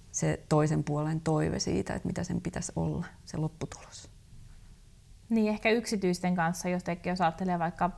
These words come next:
Speaker 2: että me molemmat kuvataan perheitä,
Speaker 1: Mm.
Speaker 2: niin se on ehkä enemmän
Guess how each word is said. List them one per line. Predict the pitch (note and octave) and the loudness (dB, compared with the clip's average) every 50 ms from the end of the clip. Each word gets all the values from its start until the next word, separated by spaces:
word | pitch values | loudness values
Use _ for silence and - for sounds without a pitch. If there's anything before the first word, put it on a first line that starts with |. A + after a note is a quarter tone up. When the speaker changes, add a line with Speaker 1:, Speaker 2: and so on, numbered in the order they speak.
| - - - - - | -10 -14 -10 -4 0
Speaker 2:
että | F#3 F#3 | 2 4
me | F#3 F3+ | 4 6
molemmat | F3+ F3+ F3+ F3+ E3+ E3+ F3 - | 6 6 4 4 4 2 -2 -2
kuvataan | - F3 E3+ F3 - F3 E3+ F3+ | -2 0 0 2 2 2 0 2
perheitä, | F3+ F#3 F3+ F3 F3 F3 G3+ F#3+ F#3+ F#3 F3+ F#3+ G3+ | 2 2 0 0 2 2 4 4 4 4 4 4 2
Speaker 1:
Mm. | - - - - - - - - - - | 0 -4 -16 -20 -20 -20 -20 -20 -12 -4
Speaker 2:
niin | - F#3+ F#3+ | 0 0 0
se | - G3 F#3+ | 2 2 4
on | F#3+ F#3 F3+ F3+ F3+ F3 - - - - - - | 4 4 4 4 4 2 0 -4 -10 -16 -8 -6
ehkä | G#3 F#3 - - G3+ | -6 -4 -2 0 2
enemmän | G3+ G#3 G3+ G3 F#3 F#3 E3+ E3 F3 E3 | 2 4 4 4 4 4 4 2 0 -2